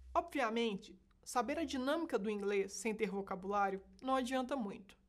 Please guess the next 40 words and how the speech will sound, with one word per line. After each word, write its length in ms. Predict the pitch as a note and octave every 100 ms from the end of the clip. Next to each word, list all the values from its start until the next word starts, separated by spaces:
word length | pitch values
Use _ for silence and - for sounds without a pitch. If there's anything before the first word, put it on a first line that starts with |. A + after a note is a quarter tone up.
| _ _ _
Depois 280 | A3 A#3 E4+
de 80 | E4
criar 260 | - A#3+ B3+
intimidade 680 | D#4+ D#4+ D4 G#3 A#3 A#3+
com 140 | - A#3+
a 80 | A3
forma 320 | A3 G#3+ G#3+
que 120 | A3+
o 40 |
inglês 280 | G3+ G3 F#3+
funciona, 640 | - G3 - A3 G3+ F#3 F#3+
você 260 | G3 G3+ A#3
precisa 380 | B3 - A#3
ganhar 520 | A#3 B3 G#3 A3 A#3+ -
vocabulário. 760 | - G3 G3 - G3 C#4 - - - _ _ _ -
É 100 | C#4
aí 180 | A#3+
que 120 | A#3 C#4
muita 380 | C4+ D#4 A#3+
gente 260 | A3+ G3 G3
trava. 500 | G3 - - - - _ _ _ _
A 60 |
maior 280 | C4+ E4 F#4+
parte 360 | - - E4 G#3+
das 160 | G#3
pessoas 640 | - G3 - G#3+ G3+ F#3+ -
acredita 460 | G#3+ G#3+ A3 A#3 B3+
que 120 | A#3+
aumentar 480 | B3+ C4 A#3 C4 C#4+
o 60 |
vocabulário 800 | B3 A#3 G#3+ F#3 F#3+ G3 G3 F#3+ G3
é 40 |
só 140 | B3
ficar 320 | C4 - - B3
decorando 560 | C4+ - D4+ A3+ A#3+
um 40 | C#4
monte 320 | A3+ A#3 B3
de 100 | -
palavras 440 | C4 B3+ B3+ D#4+
soltas. 600 | - F3 - - - -